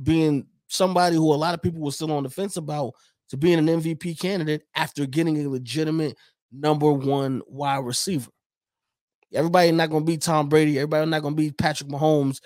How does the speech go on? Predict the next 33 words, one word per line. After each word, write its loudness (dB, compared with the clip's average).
and -2
get 0
M 0
V 0
Ps -4
with 2
maybe 6
number 6
two -2
wide 2
receivers -4
as 0
the -6
best 2
wide 0
receivers -2
on 0
your -4
team. -2
Everybody 0
doesn't -2
have 0
those 4
type 4
of -4
abilities. 0
Some 0
of 0
these -2
quarterbacks, -2
you -4
have -4
to -10